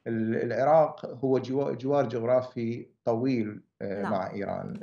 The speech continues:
Speaker 1: الحرس الثوري الإيراني عقيدة تشكلت في إطار الصراع والحرب العراقية الإيرانية. الشيء الآخر، العراق الآن رئة اقتصادية أساسية للإيرانيين، ليس فقط عن طريق تصدير ال-،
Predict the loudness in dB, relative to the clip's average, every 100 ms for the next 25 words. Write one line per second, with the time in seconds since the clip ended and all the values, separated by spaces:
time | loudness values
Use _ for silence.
0 | -2 -2 4 4 4 -2 -2 0 0 -2
1 | 0 2 2 -2 -2 -4 -4 -4 -4 -4
2 | -2 -2 -2 -6 -4 -2 -2 -4 0 4
3 | 4 2 -6 -4 -2 -2 -2 -2 -2 -2
4 | -2 -2 -4 -6 -8 -2 2 4 2 -2
5 | -6 -16 _ _ 2 4 4 4 4 2
6 | -4 -2 0 0 0 -2 -8 _ -2 2
7 | 4 4 0 -4 -2 2 2 2 2 0
8 | -2 -4 -4 0 2 2 0 -2 -2 -2
9 | -2 -2 -2 -2 2 2 2 0 -2 -4
10 | -6 -6 -6 -2 0 0 -2 -2 -2 -4